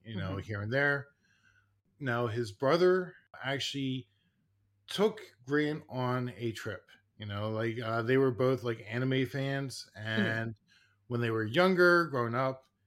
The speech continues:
Speaker 1: they talked about going to Japan sometime and,
Speaker 2: Mm-hmm.
Speaker 1: like, you know, like, uh, go to an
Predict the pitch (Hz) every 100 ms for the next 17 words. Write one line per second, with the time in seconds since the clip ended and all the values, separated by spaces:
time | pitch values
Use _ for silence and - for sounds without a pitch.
0 | _ 113 120 120 - 120 117 113 117 113
1 | 110 101 104 139 135 123 131 117 123 117
2 | 113 110 110 107 104 107 107 104 104 104
3 | 107 101 _ _ _ _ _ _ _ 104
4 | 104 107 120 120 - 120